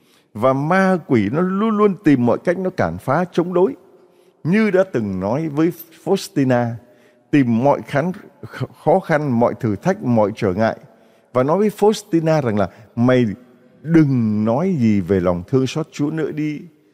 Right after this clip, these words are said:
Mày cứ sống như một nữ tu bình thường đi thì mày sẽ được bình an. Mày sẽ được như mày mong muốn.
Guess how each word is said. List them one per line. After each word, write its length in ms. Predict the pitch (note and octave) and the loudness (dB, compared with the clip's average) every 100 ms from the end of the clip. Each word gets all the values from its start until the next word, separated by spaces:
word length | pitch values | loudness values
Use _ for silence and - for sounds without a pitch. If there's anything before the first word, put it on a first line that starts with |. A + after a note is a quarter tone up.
| _ | _
Mày 160 | - C3+ | -2 -2
cứ 160 | - G#3+ | 0 -2
sống 360 | - G#3+ B3+ | 0 0 2
như 180 | A3+ G#3+ | 2 4
một 260 | F3 C3+ B2 | 4 2 2
nữ 160 | G3 A3 | -2 2
tu 140 | F#3+ | 0
bình 260 | F3 D3 C3 | 2 2 2
thường 260 | B2+ C3+ C#3+ | 2 2 2
đi 180 | F#3 | 0
thì 160 | D#3+ C3+ | 0 0
mày 200 | A#2+ A#2 | 2 0
sẽ 220 | - C3+ - _ _ _ _ _ | 0 -2 -4 _ _ _ _ _
được 320 | - E3 D3+ E3 | -4 2 2 2
bình 180 | D3 | 0
an. 300 | D3 F3+ E3+ G#2 G2 _ _ _ _ _ | 2 2 0 -6 -12 _ _ _ _ _
Mày 180 | A#2 C3 | 0 0
sẽ 180 | D3 F3 | 0 2
được 240 | D3 A2+ | 2 2
như 200 | E3 F#3+ | 0 2
mày 140 | E3+ | 2
mong 240 | C#3 D#3+ F#3 | 2 0 4
muốn. 280 | G3+ D4+ | 4 2